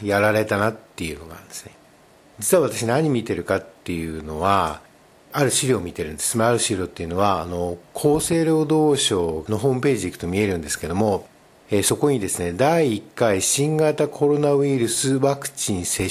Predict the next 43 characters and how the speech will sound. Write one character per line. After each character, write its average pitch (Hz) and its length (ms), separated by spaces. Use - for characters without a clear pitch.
種 139 120
体 139 260
制 87 320
確 - 260
保 101 140
事 135 140
業 117 160
に 87 100
関 92 200
す - 140
る 90 160
自 98 140
治 - 100
体 135 160
向 131 140
け 127 80
説 120 320
明 113 180
会 104 360
資 - 240
料」 104 160
っ 120 40
て - 140
い 95 60
う - 20
の 78 60
が 80 80
あ 78 40
る 80 80
ん 76 40
で - 80
す - 120
ね。 135 140
で、 147 80
あ 143 60
の 147 680
ー、 - 20
そ 127 200
こ 165 180
に 165 140
で 113 100
す - 140
ね、 85 300